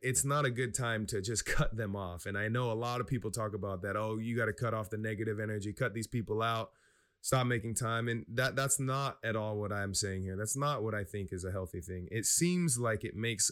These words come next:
a lot of sense to do your best to try to save. If they're not open, if they don't act, if they're not doing it, still show love, support, and, and let them know you are there for them still. But you do have to set boundaries for yourself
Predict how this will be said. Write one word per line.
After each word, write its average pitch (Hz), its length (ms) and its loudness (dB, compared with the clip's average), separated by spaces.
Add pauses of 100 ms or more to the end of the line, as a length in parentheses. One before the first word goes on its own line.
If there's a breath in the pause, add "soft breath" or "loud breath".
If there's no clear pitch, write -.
a 104 60 0
lot 113 300 0
of 104 100 0
sense 113 400 2
to 104 380 0 (520)
do 165 180 8
your 160 160 6
best 110 260 2
to 110 80 -4
try 104 200 -2
to 98 80 -2
save. 135 440 0 (540 soft breath)
If 156 240 6
they're 127 240 4
not 123 320 0 (120)
open, 131 380 2
if 127 160 0
they 107 120 0
don't 107 220 -2
act, 127 300 2
if 104 100 -2
they're 110 100 -2
not 104 180 -2
doing 127 220 0
it, - 100 -4
still 151 320 2
show 139 260 0
love, 127 300 0
support, 123 540 0
and, 104 260 -2
and 110 180 -2
let 139 220 2
them 113 180 0
know 104 160 -2
you 104 280 -2
are 107 100 0
there 110 240 0
for 101 120 -6
them 92 300 -2
still. 113 540 2 (600 soft breath)
But 120 140 4
you 143 140 2
do 143 200 0
have 135 140 0
to 127 80 -2
set 101 220 0
boundaries 107 420 -2
for - 140 -4
yourself 107 760 0